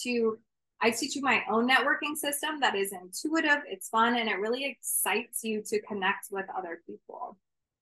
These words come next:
Another thing is really cashing in on that creative work, right? By getting more eyeballs on your work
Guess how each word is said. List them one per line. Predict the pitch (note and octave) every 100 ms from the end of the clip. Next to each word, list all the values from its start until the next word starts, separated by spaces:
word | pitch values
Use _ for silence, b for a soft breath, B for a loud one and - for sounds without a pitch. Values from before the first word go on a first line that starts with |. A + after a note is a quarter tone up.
| _ -
Another | A#3 C4 C#4+
thing | B3+ A#3+
is | A3
really | G#3 G3+ G#3 -
cashing | G#3+ - A#3+ B3+ A#3+
in | G#3 G#3 A3+ G#3
on | G3 G#3
that | G3+ -
creative | G#3+ G#3 G#3 G3+
work, | B3+ - -
right? | F3+ F#3+ C4
By | A3+ G#3+ G3+
getting | A3+ A#3+ B3
more | G#3 A3 B3+ G3 G3+
eyeballs | A3 A#3+ B3
on | G#3+ G#3
your | G3+
work | F#3+ F#3+ A#3